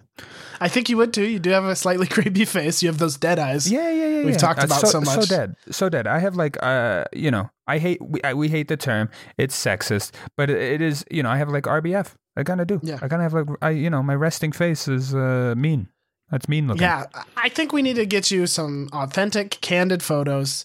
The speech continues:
Speaker 1: And I'm not saying that you'll match more, but I don't think women wanna match with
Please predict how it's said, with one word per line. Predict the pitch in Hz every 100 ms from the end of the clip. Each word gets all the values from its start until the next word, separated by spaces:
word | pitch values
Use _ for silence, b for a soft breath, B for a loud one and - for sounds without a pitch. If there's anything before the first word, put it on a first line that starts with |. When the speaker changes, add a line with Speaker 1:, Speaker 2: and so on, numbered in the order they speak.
| B B B
Speaker 1:
And | 196
I'm | 254
not | 277
saying | - 254 240
that | 220
you'll | 226
match | 185 185 185 185 - -
more, | 127 143 151 147 127
but | 127 139 143 139 b b b b 175
I |
don't | 190 202
think | 196
women | 180 185 190
wanna | 175 170
match | 170 165 156 151 - 147
with | 139 135 - -